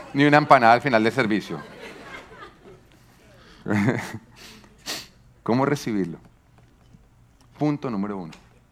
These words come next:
No te preocupes que no están tan largos. Hay algunos que dicen, "Uy,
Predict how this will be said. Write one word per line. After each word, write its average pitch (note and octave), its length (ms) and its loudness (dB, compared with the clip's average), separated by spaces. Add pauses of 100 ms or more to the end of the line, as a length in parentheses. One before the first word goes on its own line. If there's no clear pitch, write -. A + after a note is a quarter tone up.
(1700)
No G#2 100 -6
te - 100 -2
preocupes A2+ 440 -6
que - 80 -8
no A2 80 -4
están G#2 200 -6
tan B2+ 160 2
largos. G#2 300 2
Hay G#2+ 80 2
algunos A#2+ 280 -2
que C#3 80 -4
dicen, A#2+ 180 -2
"Uy, D3 240 2